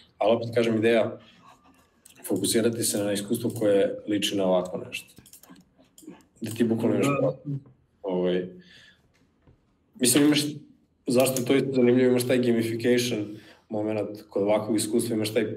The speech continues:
Speaker 1: osjećaj u progresu da ti, aha, sad ja planiram svoje putovanje, prvi korak, drugi korak. Mislim, ovako nešto ne postoji, ja, mislim, kao, ne znam da li sam ikad bio na nekom sajtu ili aplikaciji koja mi bukvalno korak po korak daje kao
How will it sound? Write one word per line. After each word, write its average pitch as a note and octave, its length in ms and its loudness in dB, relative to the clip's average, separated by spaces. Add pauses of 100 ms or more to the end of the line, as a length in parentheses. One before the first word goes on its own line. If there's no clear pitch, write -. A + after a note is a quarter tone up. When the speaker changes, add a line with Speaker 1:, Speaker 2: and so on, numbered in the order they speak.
(160)
Speaker 1:
osjećaj A2+ 380 -2
u F2+ 100 -4
progresu A2+ 480 0
da G#2+ 140 -2
ti, A2 140 2
aha, G#2 240 0
sad G#2+ 220 0
ja G#2+ 120 0
planiram G#2+ 320 -2
svoje G#2+ 280 -2
putovanje, G2 520 -2 (140)
prvi F#2+ 220 -4
korak, F#2+ 280 -2
drugi F#2+ 240 -4
korak. F#2 280 -4 (180)
Mislim, A#2+ 260 0
ovako C#3+ 200 2
nešto C#3 220 2
ne A#2 140 0
postoji, A2+ 380 2
ja, G#2+ 260 2
mislim, - 240 -4
kao, G2+ 420 0 (680)
ne A2 200 0
znam A2+ 120 -2
da A#2 40 0
li A2 60 2
sam B2+ 160 0
ikad B2 220 -2 (200)
bio A#2+ 360 -2
na A#2+ 80 2
nekom A#2+ 220 0
sajtu B2 340 0
ili A2+ 100 2
aplikaciji A#2 500 -4 (260)
koja A2 200 -2
mi G#2+ 120 -2
bukvalno A2+ 600 -2 (300)
korak B2 320 2
po A#2 100 -2
korak A#2 340 0
daje A2+ 360 2
kao G#2 500 0